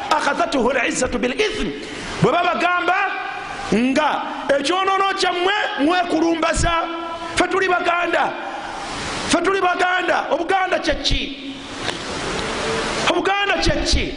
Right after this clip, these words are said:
Hadhihi qabila, kino kikawuka. N'obusoga gye buli, n'obunyankole gye buli, n'obutoolo gye buli.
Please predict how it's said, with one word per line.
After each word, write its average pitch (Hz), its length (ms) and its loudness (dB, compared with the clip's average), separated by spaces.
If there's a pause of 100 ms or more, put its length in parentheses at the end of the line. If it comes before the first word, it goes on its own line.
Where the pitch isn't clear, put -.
Hadhihi 381 440 2
qabila, 339 500 2
kino 285 220 2
kikawuka. 330 760 2 (640)
N'obusoga 359 580 2
gye 320 260 2
buli, 339 640 0
n'obunyankole 370 680 2
gye 330 200 2
buli, 359 140 2
n'obutoolo 339 560 2
gye 311 260 0
buli. 359 600 0